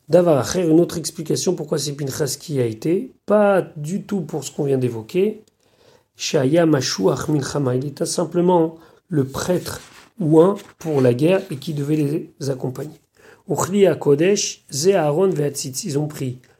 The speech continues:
le Aaron dans lequel il y avait les tables de la loi, Ve'atzitz, et la plaque qui se mettait au niveau du front.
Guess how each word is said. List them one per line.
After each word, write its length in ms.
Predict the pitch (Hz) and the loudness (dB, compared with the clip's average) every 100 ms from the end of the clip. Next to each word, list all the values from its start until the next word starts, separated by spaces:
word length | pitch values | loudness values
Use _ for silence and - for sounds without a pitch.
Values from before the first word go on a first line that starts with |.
| _ | _
le 140 | 175 170 | -2 0
Aaron 260 | 165 165 | 2 2
dans 160 | 143 135 | 2 0
lequel 480 | 135 131 156 127 127 - | -2 0 2 2 -2 -10
il 160 | 151 147 | -8 -2
y 80 | |
avait 360 | 143 139 139 151 - 165 | -2 -2 -4 -4 -12 -14
les 80 | 123 | -6
tables 240 | 127 120 | -6 -2
de 100 | 123 | -2
la 120 | 123 | -2
loi, 380 | 139 180 202 202 - _ _ _ | 2 2 2 -2 -14 _ _ _
Ve'atzitz, 800 | 160 170 - - 180 - - - _ _ _ _ - | -2 -2 -2 -6 -6 -6 -8 -10 _ _ _ _ -4
et 360 | 165 175 - - _ - | 2 2 0 -10 _ -8
la 600 | 151 156 151 151 143 127 | -4 -2 -2 0 -2 -4
plaque 320 | 165 170 151 | -2 -2 -2
qui 120 | 147 | -8
se 160 | - 151 | -6 -4
mettait 320 | 147 165 196 | -2 0 0
au 100 | 165 | -2
niveau 240 | 147 139 139 | -2 -4 -6
du 120 | 131 | -10
front. 220 | 131 - | -12 -18